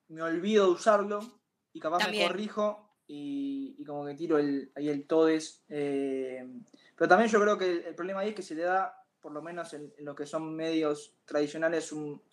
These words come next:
Speaker 1: un, cuando se habla del tema se lo, se lo toman en, en modo de burla y bueno, también ahí eso está medio raro todavía, pero entiendo
Speaker 2: No, eso,
Speaker 1: por,
Speaker 2: eso está
Speaker 1: por la
Speaker 2: mal,
Speaker 1: gente
Speaker 2: o
Speaker 1: que
Speaker 2: sea,
Speaker 1: hay.
Speaker 2: ahí sí
Speaker 1: No, por
Speaker 2: juzgo.
Speaker 1: eso, pero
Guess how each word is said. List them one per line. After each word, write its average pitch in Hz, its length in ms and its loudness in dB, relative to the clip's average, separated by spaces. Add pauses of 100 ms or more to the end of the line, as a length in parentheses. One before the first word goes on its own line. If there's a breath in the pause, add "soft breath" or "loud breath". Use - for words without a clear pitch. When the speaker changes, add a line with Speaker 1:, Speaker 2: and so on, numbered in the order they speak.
(720 soft breath)
Speaker 1:
un, 156 880 -6
cuando 156 200 2
se 196 140 8
habla 190 160 10
del 175 140 4
tema 196 260 -2
se - 340 -16
lo, 147 200 -8
se 156 120 -18
lo 143 120 -12
toman 156 460 -12
en, 143 400 -18
en 147 100 -20
modo 165 240 -4
de 160 80 2
burla 175 500 2
y 139 60 -8
bueno, 143 220 -8
también 156 240 -12
ahí 160 320 -12 (760)
eso 156 100 -16
está 156 160 -12
medio 156 200 -6
raro 185 580 0
todavía, 170 640 -6
pero 143 140 -20
entiendo 226 240 -2
Speaker 2:
No, 220 60 4
eso, 240 180 2
Speaker 1:
por, - 100 -2
Speaker 2:
eso 269 160 2
está 214 200 2
Speaker 1:
por 202 100 2
la 185 80 4
Speaker 2:
mal, 170 80 -6
Speaker 1:
gente 175 240 -4
Speaker 2:
o - 20 -4
Speaker 1:
que - 80 -4
Speaker 2:
sea, 170 120 4
Speaker 1:
hay. 160 100 0
Speaker 2:
ahí 190 240 0
sí - 160 -6 (140)
Speaker 1:
No, 190 140 2
por 190 120 4
Speaker 2:
juzgo. 175 160 0
Speaker 1:
eso, 156 120 -12
pero 175 200 -12